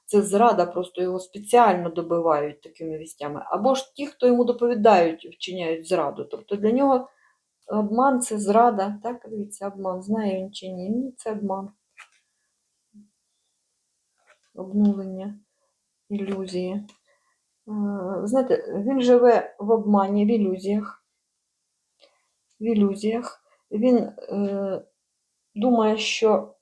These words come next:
цей обман — це його шанс. Обман — його шанс. М, хитро діяти.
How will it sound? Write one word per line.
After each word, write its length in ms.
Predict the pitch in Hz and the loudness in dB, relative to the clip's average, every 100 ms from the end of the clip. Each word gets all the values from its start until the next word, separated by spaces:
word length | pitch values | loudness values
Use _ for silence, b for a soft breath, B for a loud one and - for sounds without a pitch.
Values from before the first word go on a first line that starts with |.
| - | -4
цей 260 | 254 254 - | 4 4 4
обман — 560 | 208 202 240 294 254 | 0 2 4 4 4
це 200 | 247 247 | 0 2
його 220 | 240 233 233 | 4 2 -2
шанс. 540 | - 170 165 - - _ _ _ _ _ _ _ _ _ _ _ _ _ _ _ _ _ _ _ _ | -2 -4 -4 -14 -20 _ _ _ _ _ _ _ _ _ _ _ _ _ _ _ _ _ _ _ _
Обман — 520 | 208 196 214 285 277 - - _ _ - | -10 -2 2 2 0 -4 -16 _ _ -6
його 280 | 208 214 247 | -2 0 0
шанс. 680 | - 190 175 180 - - _ _ _ _ _ _ _ _ _ _ _ _ _ _ _ _ _ _ - | 0 -2 -2 -2 -6 -6 _ _ _ _ _ _ _ _ _ _ _ _ _ _ _ _ _ _ -14
М, 560 | 196 202 196 202 202 - _ _ | -10 -8 -8 -6 -8 -8 _ _
хитро 400 | - - 233 220 | -10 -6 -4 -4
діяти. 680 | 208 196 185 180 175 - 208 | -6 -4 -4 -4 -8 -16 -16